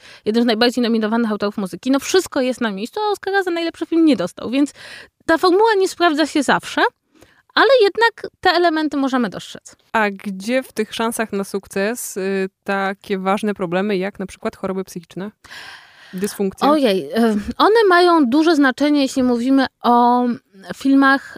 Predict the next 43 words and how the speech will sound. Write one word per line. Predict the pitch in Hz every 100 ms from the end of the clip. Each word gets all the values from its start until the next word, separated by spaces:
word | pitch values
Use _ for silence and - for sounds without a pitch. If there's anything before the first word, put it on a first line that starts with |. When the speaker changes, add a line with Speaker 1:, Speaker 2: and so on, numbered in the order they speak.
| -
Speaker 1:
to | 214 262
znaczy | 254
nie | 285 294
o |
filmach, | - 311 262 160 -
które | - 196
zdobywają, | 185 208 196 202 190 190 - -
e, | 190 180
Oscara | 190 - 196
za | 202
najlepszy | 202 -
film, | 277 -
ale | 247
o | 220 233
rolach | 220 202
aktorskich. | 208 - - - _ _ -
Jedną | 254 254
rzecz, | 240 240
którą | 240 226
Akademia | 247 240 254
absolutnie | 294 320 214 185
kocha, | 196 233 311 - - - - -
to | 233
są | 285 285
aktorzy, | 233 - 269 302 294 269
którzy | - 254 233
grają | 214 233 233
osoby | 226 226 208
z |
niepełnosprawnościami, | 208 214 202 - 196 196 - 208 247 349 403
ewentualnie | 226 233 233 220 226 220
osoby | 202 226 208 202
z |
zaburzeniami | 196 208 208 208 202 202
czy | 208
chorobami | 202 190 185
psychicznymi. | 185 - - - 180 220 - - - 311 269
No | 247 277
i | 269
to | 320
jest | 320 320 - - -
bardzo | 233 359 403
przykre, | - - 277 _ 254